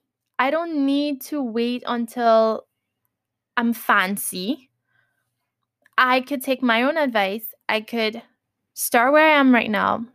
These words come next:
use what I have, and do what I can do. So even though I wanted to hire a website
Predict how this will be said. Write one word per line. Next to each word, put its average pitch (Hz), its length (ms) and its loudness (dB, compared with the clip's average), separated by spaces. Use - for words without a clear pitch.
use 233 260 -2
what 254 140 2
I 262 80 4
have, 214 320 2
and 220 160 0
do 208 80 -2
what 208 100 0
I 202 60 0
can 196 300 -8
do. 196 260 -8
So - 120 -2
even 285 260 -2
though 269 140 4
I 247 120 4
wanted 240 280 0
to 233 120 -6
hire 202 480 0
a 214 760 2
website 202 760 -2